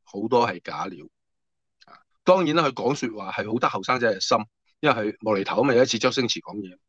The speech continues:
但係民進黨除咗佢之外，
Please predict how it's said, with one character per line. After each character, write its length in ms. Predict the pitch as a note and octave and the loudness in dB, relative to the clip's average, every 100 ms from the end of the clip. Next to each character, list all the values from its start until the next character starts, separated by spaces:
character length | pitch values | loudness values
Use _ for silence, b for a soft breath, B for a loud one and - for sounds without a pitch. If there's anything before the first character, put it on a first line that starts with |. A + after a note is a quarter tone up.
| _ _ _ _ _ _ - | _ _ _ _ _ _ -2
但 160 | B2 B2+ | 0 2
係 180 | A2 - _ - | -2 -4 _ -8
民 200 | A2 A2 | 0 4
進 160 | C3+ B2 | 4 4
黨 180 | C3+ D#3+ | 2 0
除 300 | - - G2 | -10 -8 0
咗 140 | C#3+ | 0
佢 160 | - A2+ | 0 -4
之 180 | C#3+ C3 | -2 -2
外， 140 | F2 | -4